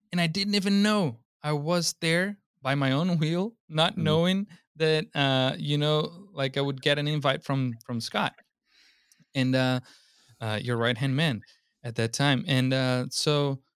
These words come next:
Speaker 1: I was like, "Yes, I'm on to something, so let's play my, my cards carefully." And, and I was like, uh, "So how can I present myself in a good way?" And, uh, so I sent an email and I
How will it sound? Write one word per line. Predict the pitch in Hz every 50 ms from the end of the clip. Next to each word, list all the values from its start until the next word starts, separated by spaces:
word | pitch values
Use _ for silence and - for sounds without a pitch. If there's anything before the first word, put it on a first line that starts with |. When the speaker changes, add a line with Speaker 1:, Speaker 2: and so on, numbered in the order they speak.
| _ _ _ _ _ _ _ _ _ -
Speaker 1:
I | 143
was | 139 139 135 127 123
like, | 127 113 104 - _ -
"Yes, | 120 113 117 110 98 - - -
I'm | 131 131 131
on | 131 135 143 135
to | - 135
something, | - - 120 120 123 139 143 151 156 143 -
so | - - - - 120 117 113 110 107 - _ _ _
let's | - 123 123 - -
play | - - 139 135 139
my, | 139 131 127 120 117 113 - _ _ -
my | 123 131
cards | - - 131 135 135 - -
carefully." | - 135 131 131 - - 113 110 110 113 - - - _ _ _ _ -
And, | 127 123 123 127 123 120
and | - - 131 135
I | 131 131
was | 127 131 131 131 127 -
like, | 127 117 110 104 - _ _ _ _ _ _ _ _ _ _ _ _ _ _ _ _ _ _ - - - - _ -
uh, | 127 120 120 117 117 117 113 110
"So | - - 135
how | 123 - - - - 185 190 196 - -
can | - 180 175
I | 175 170 165 165 156 170 -
present | - 151 143 - 165 165 -
myself | 147 135 131 - 135 123 -
in | 131
a | 123
good | 120 131 123
way?" | 143 147 151 - - - - _ _ _ -
And, | 143 135 131 135 135
uh, | 135 135 135 135 135 131 131 127 127 - _ _ _ _ _ _ _ _ _
so | - - - 143 139 139 135 - -
I | 139 135 131 131 131 131 127 127 127 123 123 120 117 117 - -
sent | - - 156 147 147
an | 143
email | 139 135 127 127 131 - -
and | 131 123
I | 120 120 120 120 117 113